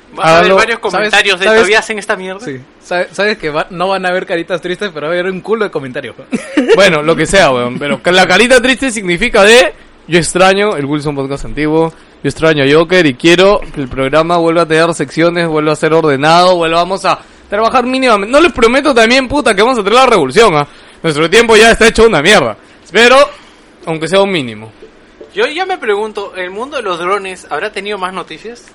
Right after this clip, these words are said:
Speaker 1: después de esa época? Ya no veo tanta noticia de drones, weón.
Speaker 2: Es que ya, ya reventó el bumpe, ya se calmó ya.
Speaker 1: Sí, ¿verdad, no?
Speaker 2: Sí, sí, sí.
Speaker 1: Además, nosotros agarramos la ola de los drones
Speaker 2: Claro, y
Speaker 1: de
Speaker 2: ahí fue,
Speaker 1: afuera, y después
Speaker 2: puta.
Speaker 1: llegaron recién los drones acá.
Speaker 2: Oye, oye, oye, huevón, hoy día me escribió un pata de mi fanpage que se llama El Barbón Friki.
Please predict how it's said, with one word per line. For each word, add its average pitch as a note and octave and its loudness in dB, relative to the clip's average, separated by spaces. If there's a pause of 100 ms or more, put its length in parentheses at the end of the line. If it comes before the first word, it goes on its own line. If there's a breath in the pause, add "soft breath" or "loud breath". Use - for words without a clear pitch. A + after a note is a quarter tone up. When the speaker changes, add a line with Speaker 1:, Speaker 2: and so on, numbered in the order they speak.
(120)
Speaker 1:
después D#3 -8
de E3+ -6
esa E3 -8
época? D#3 -10 (280 loud breath)
Ya B3+ 2
no G#3+ 2
veo A3+ 4
tanta G3+ -2
noticia F3+ -6
de D3+ -2
drones, C#3+ -6
weón. B2+ -16
Speaker 2:
Es - -14
que G3 -8
ya, F#3+ 2
ya G#3+ 2
reventó G#3 2
el F#3 2
bumpe, A#2 -4
ya B2 -4
se D3 -10
calmó A2+ -6
ya. G2+ -20 (680)
Speaker 1:
Sí, E3+ -8
¿verdad, F3 -4
no? C#3+ -12
Speaker 2:
Sí, B2 -4
sí, G#2 -18
sí. - -20
Speaker 1:
Además, A3+ 0
nosotros G#3+ -6
agarramos G#3 -4
la D#3 -6
ola A#3 -2
de G#3+ 0
los D3 -6
drones F#3+ -8
Speaker 2:
Claro, D3+ -2
y - -6
Speaker 1:
de A#2+ -2
Speaker 2:
ahí C3 0
fue, G#3 -4
Speaker 1:
afuera, - 2
y F3 -2
después G3 0
Speaker 2:
puta. F#3 -8
Speaker 1:
llegaron G#3 -6
recién F#3+ -12
los F3+ -4
drones G3 -6
acá. F3 -2
Speaker 2:
Oye, G#3+ 6
oye, B3 6
oye, C4+ 4
huevón, E3+ 0
hoy E3+ 0
día G#3 2
me B3 -4
escribió F#3 2
un G#3+ -2
pata A3 4
de A3+ 4
mi F#3+ -2
fanpage F3+ 0
que C3+ -10
se C3 -4
llama D#3+ 0
El E3+ 2
Barbón C#3 0
Friki. D3+ -6